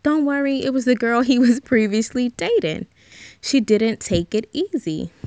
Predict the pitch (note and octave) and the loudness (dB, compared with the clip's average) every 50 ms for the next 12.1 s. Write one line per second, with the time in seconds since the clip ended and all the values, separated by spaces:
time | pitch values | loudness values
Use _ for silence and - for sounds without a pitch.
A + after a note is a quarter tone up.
0 | - - - - - - - - - _ _ - - F#4+ F#4 - - D#4+ C#4+ C#4+ | -8 -8 -10 -12 -16 -20 -20 -20 -20 _ _ -4 -2 0 0 0 0 0 0 0
1 | - E4+ G4+ F4 D#4 D4+ - - C#4+ D4+ E4 F4+ E4+ D4 C#4+ B3+ A3+ - - - | 0 0 0 0 0 0 -2 -2 0 0 0 -2 0 0 0 0 0 0 -2 -4
2 | G#4 G#4+ - - - D4+ D4+ D#4+ F#4 F4+ E4+ F#4 F#4 A4 G#4+ G4 E4+ - D#4 F#4 | -4 -6 -6 -6 -6 -6 -4 -4 -4 -4 -2 -2 0 0 0 0 -2 -2 -4 -6
3 | G#4+ G#4 - G4+ G4 G4 G4 F4+ E4 - - D#4+ F#4 F#4 F#4 F4+ F4 F#4 A4 G4 | -6 -6 -6 -6 -6 -4 -4 -6 -4 -4 -4 -4 -4 -4 -4 -4 -4 -4 -4 -4
4 | F4+ F4 E4 D#4+ - - - - - - - _ - F4 D#4 C#4 A#3+ A#3 A3+ B3 | -4 -2 -4 -4 -6 -8 -14 -16 -18 -20 -12 _ -4 -2 0 0 0 0 0 -2
5 | E4 E4 _ _ - - - - - - - _ _ _ - D4 D#4 - - D4 | -6 -8 _ _ -20 -20 -20 -20 -20 -20 -20 _ _ _ -2 -2 -2 -2 -2 -2
6 | B3 C4 - - B3+ C#4 D4+ D4 C#4+ C4 A#3+ A#3+ B3 - - - - _ _ _ | -4 -4 -4 -2 -2 -2 0 0 0 -2 -2 -4 -6 -8 -12 -18 -20 _ _ _
7 | _ - - - A#3+ A#3+ B3+ F4 F4 C#4 A#3+ A3 G#3 G#3 G#3 - - F#3+ F3+ F3+ | _ -12 -6 -4 -2 0 0 0 0 2 2 2 2 0 0 0 -2 -2 0 0
8 | F3+ F3+ - - - B3+ F#4 D4+ - - F#3+ D#3+ F3 E3 E3 E3+ - - G#4 G#4 | -2 -2 -4 -6 -6 -4 -4 -4 -4 -2 -2 -2 -2 -2 -4 -6 -6 -6 -4 -2
9 | G#3 D3+ D3+ - _ - - - _ _ _ _ _ _ - C4 D4+ - - - | -2 -2 -4 -6 _ -18 -20 -20 _ _ _ _ _ _ 2 2 2 2 2 0
10 | A#3+ G3+ G#3 A#3+ A#3+ A#3+ B3 A#3+ B3 A#3+ A3+ G#3 G#3+ A3 - F3 F#3 F#3+ G3 G3+ | 0 2 2 2 0 2 2 0 0 0 0 0 -2 -2 -2 -2 -2 0 -2 -2
11 | G3 F3+ F3 E3+ E3 - - E3+ D#3 - - D#3 - C#3+ - - - - - - | -2 -2 -4 -4 -6 -8 -8 -8 -10 -10 -10 -8 -8 -8 -8 -8 -8 -10 -12 -12
12 | - - | -14 -16